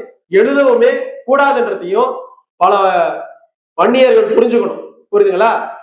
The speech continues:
இந்த புரிதலும் இருக்கணும், இந்த பக்கமா அந்த புரிதல் இருக்கணும். புரிதல் இல்லாம தொண்டர்களை வந்து பாத்தீங்கன்னா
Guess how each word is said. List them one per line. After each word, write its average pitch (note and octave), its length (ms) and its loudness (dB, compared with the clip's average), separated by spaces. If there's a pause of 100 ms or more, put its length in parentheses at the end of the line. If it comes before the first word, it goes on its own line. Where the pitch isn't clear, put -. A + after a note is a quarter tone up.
(240)
இந்த F#3+ 220 -2
புரிதலும் A#3+ 480 2
இருக்கணும், A3 400 0 (360)
இந்த G#3 200 0
பக்கமா A#3+ 320 0
அந்த A3+ 140 -2
புரிதல் A3 360 0
இருக்கணும். G3 380 -2 (380)
புரிதல் C4+ 380 2
இல்லாம G3+ 280 0 (560)
தொண்டர்களை B3 500 2
வந்து A3 200 -2
பாத்தீங்கன்னா F#3+ 320 -4